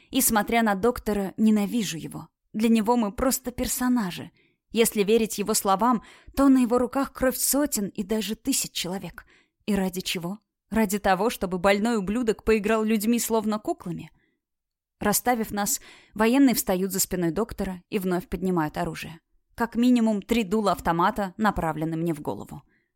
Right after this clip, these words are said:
От разглядывания оружия меня отвлекает уже до боли знакомый и противный мне голос. «Моё имя —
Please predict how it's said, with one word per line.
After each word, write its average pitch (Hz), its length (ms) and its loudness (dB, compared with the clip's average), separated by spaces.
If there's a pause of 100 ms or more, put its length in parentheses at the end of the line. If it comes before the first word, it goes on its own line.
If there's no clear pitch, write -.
(140)
От - 160 0
разглядывания 247 720 2
оружия 240 500 2
меня 220 260 2
отвлекает 214 580 -2
уже 190 200 -2
до 185 140 2
боли 190 320 0
знакомый 180 760 -2
и 233 80 -2
противный 165 520 -4
мне 165 160 -2
голос. - 440 -8 (800)
«Моё 247 400 6
имя — 202 520 4